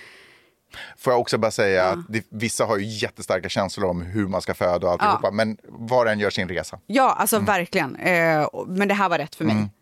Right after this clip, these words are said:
Speaker 2: Eh, och jag respekterar allas sätt att f-, vilja föda på
Speaker 1: Mm.
Speaker 2: och försöka föda på.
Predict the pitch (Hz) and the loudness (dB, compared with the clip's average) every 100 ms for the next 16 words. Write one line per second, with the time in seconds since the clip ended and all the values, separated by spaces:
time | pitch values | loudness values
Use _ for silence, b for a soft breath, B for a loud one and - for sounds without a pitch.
0 | b b b - 98 151 190 175 165 185 | b b b -2 2 4 4 2 2 -4
1 | - 175 - 156 143 156 143 151 - - | -4 -4 0 2 2 2 0 0 -4 -6
2 | - 165 - 160 - 175 170 147 151 165 | -6 -6 -6 -10 -10 -4 -2 -2 0 0
3 | 139 147 165 143 143 139 135 156 - 156 | 0 0 0 0 0 -2 -4 -8 -8 -6
4 | - 151 - - | -6 -8 -8 -6